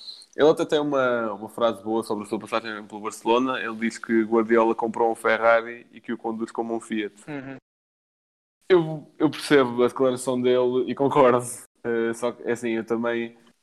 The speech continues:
Speaker 1: também acho que é difícil competir, por muito seja o Zlatan e seja do nosso ponta de lança no passado recente. Eh, estava a competir com Eto'o, com Thierry Henry, com Messi, eh,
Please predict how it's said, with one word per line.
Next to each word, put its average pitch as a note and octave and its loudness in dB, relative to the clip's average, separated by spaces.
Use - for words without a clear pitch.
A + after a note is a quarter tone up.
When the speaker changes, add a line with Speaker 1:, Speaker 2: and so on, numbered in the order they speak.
Speaker 1:
também A#2 0
acho A2 -2
que A#2 -2
é - 0
difícil A2 -4
competir, G#2+ 0
por A2+ 0
muito A2+ 2
seja G#2+ 0
o G#2 2
Zlatan G2 -2
e - -18
seja G2+ -2
do G#2 -10
nosso G#2 -6
ponta G2+ -6
de F#2+ -16
lança G2+ -6
no - -20
passado G#2+ -2
recente. G#2 -6
Eh, A#2 4
estava A2 2
a - 2
competir A#2 -4
com A#2+ 0
Eto'o, A#2 0
com A#2 -4
Thierry A2 0
Henry, A2 2
com G#2+ -2
Messi, G#2+ 0
eh, G#2 -4